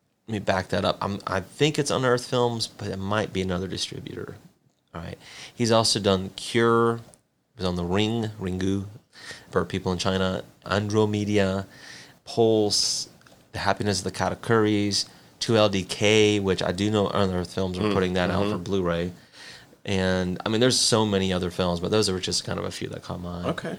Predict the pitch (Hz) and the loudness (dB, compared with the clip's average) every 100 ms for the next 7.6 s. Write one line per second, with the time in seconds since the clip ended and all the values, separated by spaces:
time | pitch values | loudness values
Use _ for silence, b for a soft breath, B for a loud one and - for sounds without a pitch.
0 | - 85 87 - B B B B B B | -10 -10 -10 -14 B B B B B B
1 | _ _ 110 104 107 101 98 98 92 92 | _ _ -2 2 4 4 2 0 -2 -6
2 | - - _ 113 98 123 120 120 110 107 | -12 -20 _ -8 0 0 2 2 4 4
3 | 104 104 104 - - - 107 107 - 110 | 2 0 -2 -4 -4 0 2 2 2 0
4 | - 120 113 107 104 107 - 104 101 95 | 2 2 2 2 2 2 0 2 2 2
5 | - - 110 107 110 101 - 113 95 98 | 0 -2 2 2 2 2 4 4 2 -2
6 | B B B - 110 104 110 - 95 107 | B B B 0 2 4 2 2 -2 -2
7 | - 101 95 92 92 | 0 2 2 2 0